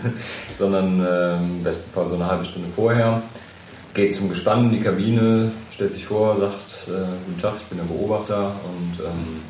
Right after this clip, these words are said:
wie geht's euch? Alles okay? Muss ich noch irgendwas wissen?“ Und ansonsten sehen wir uns nach dem Spiel, machen die Analyse und hält sich vorzugsweise auch nicht bis fünf Minuten vor Anstoß in der Kabine auf, ähm, weil das das Gespann natürlich auch nervös macht. Die wollen sich auch noch warm laufen gehen, wollen sich auch noch absprechen et cetera.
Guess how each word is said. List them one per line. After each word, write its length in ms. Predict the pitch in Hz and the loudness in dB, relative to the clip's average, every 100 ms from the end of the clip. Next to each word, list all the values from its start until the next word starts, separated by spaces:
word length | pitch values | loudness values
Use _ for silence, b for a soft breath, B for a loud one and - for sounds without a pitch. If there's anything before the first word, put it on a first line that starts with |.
| - B B B B | -16 B B B B
wie 60 | 101 | 2
geht's 240 | 165 175 | 4 6
euch? 320 | 127 127 127 | 4 4 4
Alles 220 | - - | 0 0
okay? 340 | - 135 131 131 | 0 4 6 6
Muss 200 | 113 110 | 4 2
ich 100 | 87 | 2
noch 80 | 85 | 2
irgendwas 340 | 85 87 85 | 2 0 2
wissen?“ 380 | 98 101 101 98 | 2 2 4 4
Und 220 | - 85 | 2 0
ansonsten 460 | 64 73 85 85 90 | -2 0 0 0 0
sehen 120 | 82 | 0
wir 60 | 82 | -2
uns 120 | 80 | 0
nach 100 | 82 | -2
dem 100 | - | -2
Spiel, 220 | - 87 | -4 0
machen 240 | 87 87 87 | 2 2 2
die 80 | 87 | 0
Analyse 500 | 82 85 90 92 92 | 0 2 2 4 4
und 140 | 87 | 4
hält 180 | 90 - | 2 2
sich 220 | - - | -2 -4
vorzugsweise 680 | - 95 - 92 87 85 85 - - | 0 0 2 2 2 2 0 -2 -2
auch 140 | 87 | 2
nicht 260 | 101 101 101 | 2 2 -2
bis 140 | - | -2
fünf 220 | 107 92 | 0 0
Minuten 280 | 95 92 92 | 0 0 0
vor 120 | - - | 0 0
Anstoß 320 | - - 85 | 0 -2 -2
in 60 | |
der 100 | 82 | -2
Kabine 360 | - 95 104 98 | -2 2 4 4
auf, 220 | 95 117 113 B B B B - | 4 0 -2 B B B B -4
ähm, 220 | 87 90 87 | -2 0 0
weil 100 | 85 | -2
das 160 | 85 | -2
das 160 | 92 - | -6 -8
Gespann 240 | - 92 | -2 0
natürlich 300 | 92 90 80 | 2 0 2
auch 160 | 80 98 | 2 4
nervös 360 | 95 90 95 107 | 4 4 0 2
macht. 200 | 98 87 | -2 -2
Die 40 | |
wollen 140 | 92 | -2
sich 80 | 90 | 0
auch 60 | 87 | 0
noch 140 | 87 | 2
warm 180 | 87 90 | 2 2
laufen 300 | 92 90 101 | 2 0 -2
gehen, 200 | 95 92 | -2 -2
wollen 140 | 90 87 | -4 -4
sich 140 | - | -6
auch 80 | 85 | -6
noch 100 | 85 | -6
absprechen 380 | 85 - 87 90 87 | -8 -8 -10 -10 -8
et 60 | |
cetera. 420 | 90 87 82 85 | -8 -8 -6 -8